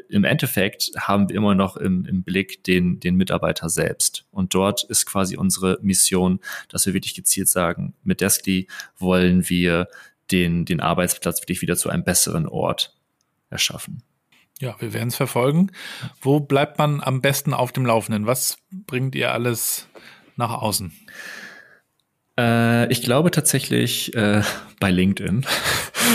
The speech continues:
Speaker 1: Also ha-, hat sich echt so als, als Plattform für uns, äh, etabliert, dass wir dort die meisten Inhalte teilen. Ähm, also gerne, äh, unsere Reise auf LinkedIn verfolgen. Wir werden da, äh,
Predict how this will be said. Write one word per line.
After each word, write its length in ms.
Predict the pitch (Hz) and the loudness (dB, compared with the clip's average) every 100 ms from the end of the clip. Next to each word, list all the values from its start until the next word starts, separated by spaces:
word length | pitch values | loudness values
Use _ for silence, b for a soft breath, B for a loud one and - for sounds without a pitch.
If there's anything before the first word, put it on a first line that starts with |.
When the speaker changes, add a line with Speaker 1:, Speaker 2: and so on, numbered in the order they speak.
| 196 | 4
Speaker 1:
Also 440 | 110 101 98 87 85 | 4 4 6 4 4
ha-, 120 | 113 98 120 | 2 0 0
hat 100 | 113 | 0
sich 160 | 104 | 0
echt 160 | 101 - | -2 0
so 80 | 92 | 2
als, 300 | 101 - - | 2 2 0
als 200 | 98 - | 0 0
Plattform 560 | 101 101 - 101 98 | -2 -2 0 2 2
für 160 | 101 101 | 2 0
uns, 320 | 95 98 - | 0 0 0
äh, 140 | 101 101 | 2 0
etabliert, 600 | - 107 92 95 95 - B B B | 0 -2 0 0 0 -2 B B B
dass 240 | 98 95 - | -2 0 2
wir 200 | 95 92 | 2 4
dort 280 | 92 90 | 2 2
die 60 | 92 | 2
meisten 360 | 87 92 - - | 2 2 0 0
Inhalte 400 | 92 87 - - | 2 2 0 -4
teilen. 640 | - 87 87 90 110 143 B B B B | -2 0 2 2 0 -2 B B B B
Ähm, 880 | 98 92 90 90 90 87 90 90 90 - | 2 4 4 4 2 2 0 0 -2 -2
also 340 | 95 92 92 - _ - | 0 2 0 -6 _ -4
gerne, 640 | 104 113 123 135 156 165 - | 0 4 4 4 2 0 -2
äh, 320 | 107 104 - | 2 2 4
unsere 400 | 104 101 98 95 | 4 4 2 2
Reise 260 | 95 101 - | 2 2 0
auf 200 | 104 98 | 0 0
LinkedIn 340 | 104 101 98 | 0 2 0
verfolgen. 640 | 95 - 92 104 120 123 | 0 0 2 2 4 2
Wir 80 | 101 | 4
werden 280 | 95 92 92 | 4 4 2
da, 260 | 92 92 95 B B B - | 2 2 0 B B B -4
äh, 400 | 90 90 90 | 0 2 2